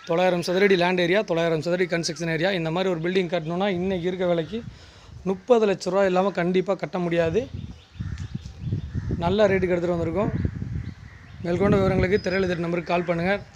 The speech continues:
ஸ்லைடிங் நெகோஷியபிள் இருக்குது. சி எஸ் கே ரியல் எஸ்டேட், நான் உங்கள் ஜாகீர்.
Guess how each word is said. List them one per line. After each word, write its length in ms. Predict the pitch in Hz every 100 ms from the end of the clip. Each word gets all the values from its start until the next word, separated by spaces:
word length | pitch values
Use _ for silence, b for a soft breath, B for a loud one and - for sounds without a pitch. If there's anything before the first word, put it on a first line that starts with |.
| B B B -
ஸ்லைடிங் 340 | 165 170 190 170
நெகோஷியபிள் 420 | 175 170 175 165
இருக்குது. 240 | 156 170 202
சி 80 | 185 180
எஸ் 100 | 165
கே 60 | 175 165
ரியல் 160 | 165 170
எஸ்டேட், 300 | 165 202 160
நான் 180 | 156 170
உங்கள் 180 | 165 160
ஜாகீர். 320 | 160 165 180